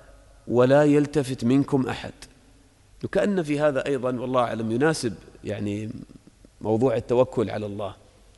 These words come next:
حتى ينقطع القلب من التعلق بغير الله، ويخلص القلب لله جل وعلا. وهذه حقيقة التوكل، توكل طمأنينة بالله، إذا تعلق قلبك بالله وحده جل وعلا، وما تلتفت بقلبك إلى أحد من الأخ-،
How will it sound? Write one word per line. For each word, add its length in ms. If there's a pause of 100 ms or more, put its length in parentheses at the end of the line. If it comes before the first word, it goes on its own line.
(220)
حتى 500
ينقطع 440
القلب 500
من 60
التعلق 760 (280)
بغير 420
الله، 380 (1300)
ويخلص 500
القلب 380
لله 320
جل 280
وعلا. 400 (1120)
وهذه 280
حقيقة 400
التوكل، 560 (100)
توكل 400
طمأنينة 560
بالله، 500
إذا 320 (500)
تعلق 440
قلبك 400
بالله 400
وحده 500
جل 200
وعلا، 300
وما 520
تلتفت 800
بقلبك 640
إلى 240
أحد 360
من 160
الأخ-، 480